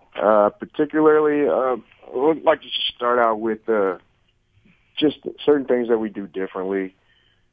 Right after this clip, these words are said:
Uh, you know, our general perspective is that, uh,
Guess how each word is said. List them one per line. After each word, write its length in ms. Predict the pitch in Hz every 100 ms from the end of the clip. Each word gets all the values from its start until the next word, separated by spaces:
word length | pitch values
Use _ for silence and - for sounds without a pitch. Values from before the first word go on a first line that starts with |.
| -
Uh, 300 | - 101 104
you 160 | 101 120
know, 100 | 127
our 120 | 113
general 260 | 117 117 110
perspective 640 | 101 - 110 110 107 101
is 300 | 107 101 98 - - _ _ _ _ - 98
that, 260 | 107 110 104
uh, 320 | 101 98 95